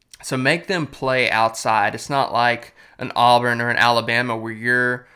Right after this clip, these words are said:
trying to run them off the three-point line and try to get them into that mid-range area without fouling.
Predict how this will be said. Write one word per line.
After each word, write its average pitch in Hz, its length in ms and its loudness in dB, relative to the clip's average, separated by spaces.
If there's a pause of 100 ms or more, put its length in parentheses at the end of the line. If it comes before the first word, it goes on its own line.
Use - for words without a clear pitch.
(160)
trying 127 300 2
to 120 80 -2
run 120 280 -2
them 113 160 -2
off 117 260 2
the 107 80 -14
three-point 120 640 -4
line 117 380 0
and 117 260 -6
try 117 160 4
to 117 80 2
get 117 220 -8
them 123 160 -4
into 120 140 -4
that 113 180 -2
mid-range 117 440 -2
area 110 300 0
without 101 380 -4
fouling. 117 500 0